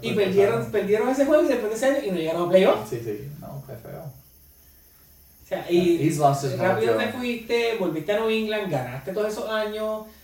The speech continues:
Speaker 1: otra vez que si el offensive genius, bla, bla, bla, guru, caes otra vez en otro puesto de head coach, no la tienes, oye.
Speaker 2: Sí, sí.
Speaker 1: Tú naciste para ser offensive coordinator.
Speaker 2: Sí, y,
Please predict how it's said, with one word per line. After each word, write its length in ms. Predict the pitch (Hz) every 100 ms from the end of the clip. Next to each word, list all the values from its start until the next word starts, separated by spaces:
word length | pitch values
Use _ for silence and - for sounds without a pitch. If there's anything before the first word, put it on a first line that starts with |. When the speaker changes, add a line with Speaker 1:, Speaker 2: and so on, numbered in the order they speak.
| -
Speaker 1:
otra 300 | 131 156 160
vez 280 | 175 180 175
que 120 | -
si 240 | - 160 156
el 100 | 156
offensive 460 | 160 175 170 160
genius, 640 | 175 190 175 175 175 165 151
bla, 220 | 160 165
bla, 100 | 160
bla, 260 | 165 165 160
guru, 540 | 170 180 175 175 180 - _ _ _ -
caes 220 | 110 160
otra 220 | 190 226
vez 100 | 226
en 60 | 233
otro 200 | 226 226
puesto 320 | 233 233 226
de 260 | 226 220 214
head 200 | 240 240
coach, 280 | 202 196 196 - -
no 140 | 131 123
la 120 | 135
tienes, 360 | 131 277 392 147
oye. 200 | 151 156
Speaker 2:
Sí, 80 | 120 - -
sí. 60 |
Speaker 1:
Tú 80 | 156
naciste 440 | 202 220 311 302 254
para 160 | 226
ser 240 | 311 - -
offensive 420 | 160 202 185 180
coordinator. 560 | 185 165 143 127 120 117
Speaker 2:
Sí, 60 |
y, 60 | 147